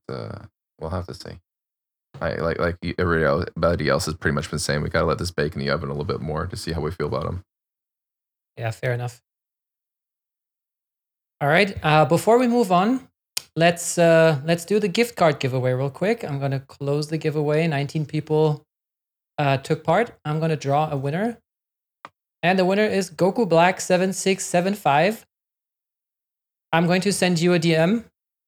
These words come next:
Speaker 2: And, uh, yeah, we'll go from there.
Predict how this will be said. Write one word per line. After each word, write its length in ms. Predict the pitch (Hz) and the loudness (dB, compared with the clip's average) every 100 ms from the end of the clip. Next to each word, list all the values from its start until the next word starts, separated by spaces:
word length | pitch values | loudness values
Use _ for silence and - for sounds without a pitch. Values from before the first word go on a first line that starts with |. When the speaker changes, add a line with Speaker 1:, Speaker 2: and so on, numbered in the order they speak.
| _ _ | _ _
Speaker 2:
And, 440 | 147 147 147 151 151 | -2 0 2 0 2
uh, 440 | 151 151 151 151 - _ _ | 4 6 6 2 -4 _ _
yeah, 180 | 185 185 | 0 2
we'll 140 | 147 | 0
go 200 | 135 147 | 0 0
from 140 | 151 160 | 0 2
there. 320 | 190 269 | 2 2